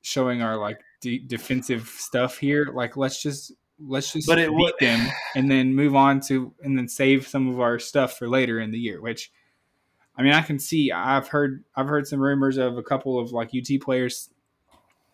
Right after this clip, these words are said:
Speaker 1: you know, not rushing things, not rushing to get people back and stuff for these first couple of weeks, 'cause they're,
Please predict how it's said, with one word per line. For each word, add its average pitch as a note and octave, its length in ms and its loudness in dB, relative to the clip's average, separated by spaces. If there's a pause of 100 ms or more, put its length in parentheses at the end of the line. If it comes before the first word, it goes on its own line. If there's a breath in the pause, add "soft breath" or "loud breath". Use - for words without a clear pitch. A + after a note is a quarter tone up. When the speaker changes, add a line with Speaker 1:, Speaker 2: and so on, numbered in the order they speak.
(120)
Speaker 1:
you D3+ 100 0
know, D#3+ 100 4
not F3 220 4
rushing D3 380 2
things, D3+ 320 -2
not D3 180 0
rushing C#3+ 320 0
to C3+ 60 0
get C3+ 200 -2
people C#3 280 -4
back B2+ 340 -2
and C3+ 140 -4
stuff B2+ 260 -4
for - 120 -10
these C3 200 -8
first C3+ 220 -4
couple B2+ 240 -6
of B2 60 -8
weeks, B2+ 220 -8
'cause - 280 -12
they're, G3+ 200 -2